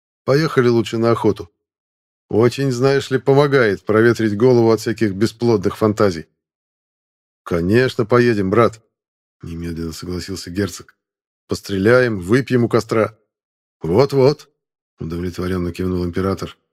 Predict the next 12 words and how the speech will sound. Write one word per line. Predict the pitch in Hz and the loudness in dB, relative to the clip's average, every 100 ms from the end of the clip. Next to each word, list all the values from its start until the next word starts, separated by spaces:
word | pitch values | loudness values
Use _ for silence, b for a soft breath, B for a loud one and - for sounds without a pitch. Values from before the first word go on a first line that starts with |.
| _ _ - | _ _ -2
«И, | 113 | -2
кстати, | 110 - 139 131 | -2 -2 -2 -2
дамы | 120 139 147 147 | -2 0 0 0
там | 156 156 | -2 0
тоже | 143 131 | 2 2
будут, | 139 135 101 - - _ _ _ _ | 2 2 0 -4 -12 _ _ _ _
в | - | -6
том | - 110 | 0 0
числе | 110 127 - 123 | 0 -6 -2 2
очень | 123 127 131 | 2 2 0
даже | 123 127 131 | 0 2 2
перспективные». | - 123 - 127 - 113 113 110 | 0 -4 -4 -4 -2 0 0 -2